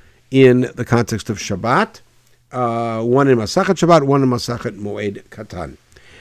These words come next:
All right, and these are the two, uh, case, um, case studies, as it were.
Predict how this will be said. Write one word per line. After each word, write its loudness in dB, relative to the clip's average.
All 0
right, 8
and -2
these -2
are -6
the -6
two, -6
uh, -16
case, 4
um, -2
case 8
studies, -2
as -8
it -14
were. -14